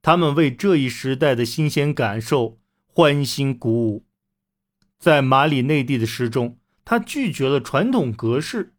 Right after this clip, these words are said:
而他的戏剧则包含了一些创意之处，如在舞台上设置同步但不连接的表演。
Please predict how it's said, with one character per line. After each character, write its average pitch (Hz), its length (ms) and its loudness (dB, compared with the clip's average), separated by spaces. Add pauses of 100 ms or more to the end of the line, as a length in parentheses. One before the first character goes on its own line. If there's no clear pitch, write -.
(260)
而 180 160 2
他 233 180 -2
的 220 80 -2
戏 226 300 -6
剧 135 340 -4 (200)
则 151 180 2
包 180 320 2
含 127 180 0
了 139 120 -2
一 156 100 -2
些 151 220 -2
创 196 360 0
意 117 120 0
之 123 200 -4
处， 123 300 -6 (680)
如 185 220 0
在 233 180 2
舞 127 280 -2
台 127 260 0
上 185 300 -4 (100)
设 170 200 2
置 160 160 -2
同 120 380 -4
步 208 300 -4 (180)
但 170 200 2
不 139 160 -4
连 120 300 0
接 202 160 -2
的 170 100 -2
表 117 300 -2
演。 123 280 -4